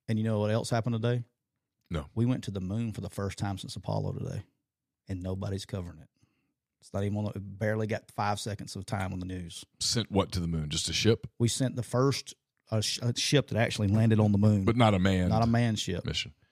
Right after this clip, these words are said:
Speaker 1: But the first time since Apollo.
Speaker 2: You know my big prediction for twenty twenty-four.
Speaker 1: All right, what is it?
Speaker 2: No, I'm not gonna say it out loud 'cause I'll be
Speaker 1: <laughs> Why? This is a podcast. That's what we do.
Speaker 2: I think there will be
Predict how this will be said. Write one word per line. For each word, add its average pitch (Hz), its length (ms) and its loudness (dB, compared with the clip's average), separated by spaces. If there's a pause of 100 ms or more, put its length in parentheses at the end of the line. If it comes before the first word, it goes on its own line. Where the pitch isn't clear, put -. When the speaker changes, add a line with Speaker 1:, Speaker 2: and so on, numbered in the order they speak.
(120)
Speaker 1:
But 127 120 2
the 117 80 0
first 135 320 2
time 117 380 2
since - 200 -8
Apollo. 101 520 -2 (760)
Speaker 2:
You 175 180 10
know 160 380 8
my 127 240 4
big 110 320 4
prediction 98 480 2
for 87 120 -2
twenty 82 240 0
twenty-four. 78 560 -6
Speaker 1:
All 113 60 0
right, 127 120 2
what 127 80 2
is 117 160 0
it? - 60 -10 (180)
Speaker 2:
No, 104 300 6
I'm 98 80 6
not 101 80 2
gonna - 100 -6
say 87 140 0
it 76 80 -2
out 73 80 -6
loud 76 260 -4
'cause 85 160 -2
I'll 76 220 -4 (120)
be 123 100 2
Speaker 1:
<laughs> - 20 2
Why? 214 420 4 (240)
This - 140 -4
is - 100 -4
a 165 60 4
podcast. 147 560 0
That's 131 120 -4
what 151 120 2
we 127 80 4
do. 120 240 2 (1400)
Speaker 2:
I 113 100 6
think 113 240 6
there 101 140 6
will 95 120 4
be 87 320 4